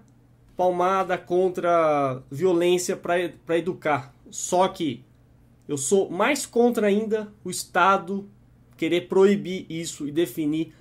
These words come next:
como é que você deve educar seu filho. Por exemplo, se você quer a palavra de um especialista, de alguém que realmente entende disso, como disciplinar seu filho,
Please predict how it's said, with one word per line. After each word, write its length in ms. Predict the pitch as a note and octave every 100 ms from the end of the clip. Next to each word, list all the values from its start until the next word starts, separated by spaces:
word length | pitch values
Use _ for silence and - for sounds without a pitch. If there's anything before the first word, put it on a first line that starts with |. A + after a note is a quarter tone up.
| _
como 240 | - E3 E3
é 100 | F3+
que 100 | F#3
você 240 | E3 C#3
deve 380 | D#3 D#3 D#3 D#3+
educar 260 | D#3 C#3 D3
seu 180 | C#3 C#3
filho. 380 | - C3 A#2 - _ _ -
Por 140 | F#3+
exemplo, 480 | G3+ F3 C#3 C3 B2 - - - _ _ -
se 160 | - D3
você 260 | D#3+ A3
quer 300 | G#3+ G#3+ D3
a 80 | C#3+
palavra 420 | C#3+ E3 E3 D#3+
de 100 | D3
um 40 | E3+
especialista, 840 | - - D#3 D#3 C#3 D#3+ - C#3+
de 100 | C3+
alguém 440 | C#3+ C3+ D#3 F3
que 440 | F3 F3 D#3 C3 A#2+
realmente 480 | C3+ D3 D#3 D#3 C#3+
entende 640 | C3 C3 D#3+ D#3 C3 A#2
disso, 500 | A#2+ E3+ F3 - C3 -
como 280 | - F3 E3
disciplinar 540 | C3+ C#3+ C#3+ C#3 C#3
seu 160 | C3 C3+
filho, 460 | - G#3+ G#3 D3